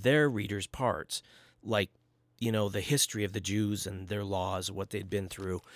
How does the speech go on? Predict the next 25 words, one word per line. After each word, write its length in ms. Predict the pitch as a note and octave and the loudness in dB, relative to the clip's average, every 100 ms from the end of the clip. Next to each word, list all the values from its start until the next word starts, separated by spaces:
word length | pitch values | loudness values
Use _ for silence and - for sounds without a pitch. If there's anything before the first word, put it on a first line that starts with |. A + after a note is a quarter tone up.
| - - - - - - _ _ _ _ _ _ _ _ | -20 -20 -20 -20 -20 -20 _ _ _ _ _ _ _ _
Those 360 | C#3 C3+ D#3+ E3 | 4 8 10 8
are 60 | |
things 380 | D#3 D3 C3+ A#2 | 4 4 4 4
that 180 | A#2+ - | 4 4
most 580 | B2 C3 C#3+ D3+ - - - | 6 8 8 6 -2 -10 -10
Gentiles 1080 | G#2 C3 C#3 A#2+ G#2 F#2 G2 F2+ - - - _ _ _ _ _ _ _ - | 2 4 4 4 0 0 -2 -4 -4 -4 -6 _ _ _ _ _ _ _ -6
didn't 380 | G#2+ C#3 A#2 E2+ | 2 2 2 -8
fully 380 | - C#3+ C3+ A#2 | 2 6 6 6
realize 720 | A2+ B2+ G#2+ F#2+ F#2 F#2 - - | 6 6 6 4 0 -2 -4 -6
or 260 | A2 G#2 - _ | -4 -4 -6 _
possess. 720 | B2 G#2 G#2+ G2+ E2+ - - - _ _ _ _ _ _ - - - _ _ _ _ | 0 2 2 0 2 0 -2 -8 _ _ _ _ _ _ -20 -20 -20 _ _ _ _
So 260 | - E3 - | 6 6 6
let's 200 | G#3 G3+ | 2 4
start 220 | - G3+ | 6 6
with 120 | D#3+ | 6
the 80 | D3 | 4
book 160 | C3+ B2 | 2 0
of 60 | |
James. 580 | G2+ G#2 D#2+ D#2 - - _ _ _ - | 2 0 -2 -8 -10 -12 _ _ _ -4
The 120 | C3 | -2
book 340 | B2 G3 A#3+ | 4 4 4
of 140 | D3 A#2 | -2 0
James 680 | B2 B2+ G2+ F#2+ G#2 - - _ _ | 2 4 2 -2 -6 -8 -12 _ _
is 120 | A#2 | -2
addressed 480 | A#2 A2 B2+ B2 - | -2 4 4 4 -2